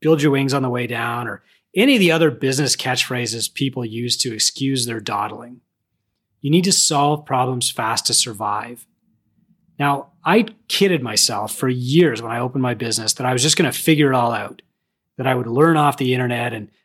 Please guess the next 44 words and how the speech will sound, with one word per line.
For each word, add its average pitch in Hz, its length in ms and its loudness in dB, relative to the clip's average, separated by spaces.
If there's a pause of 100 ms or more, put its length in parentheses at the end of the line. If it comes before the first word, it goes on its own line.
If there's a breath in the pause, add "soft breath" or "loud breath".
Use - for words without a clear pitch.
I 127 80 -6
was 113 100 -4
smarter 160 400 4
than 147 160 4
the 135 160 0
authors 127 380 -2
of 117 60 -10
those 117 200 -8
books 120 300 -6
and 113 80 -8
I - 20 -8
just 143 300 -4
put 160 160 0
it 156 100 -4
together 123 380 -2
my 117 180 -6
own 113 220 -6
way 185 260 4
or 113 140 -2
I'd 110 140 -10 (300 soft breath)
learn 185 280 2
something 147 340 0
and 120 100 -4
I 110 60 -4
would 107 160 -10
tweak 269 360 0
it 170 120 0
to - 80 0
make 139 240 2
it 139 80 0
my 120 220 -4
own. 107 260 -8 (600)
That 131 160 -4
didn't 180 240 4
work, 131 340 -4 (480)
but 139 100 0
I 147 60 4
had 165 160 2
the 185 80 2
luxury 147 440 2
of 139 100 2
time 175 300 4
back 101 260 -2
then. - 180 -20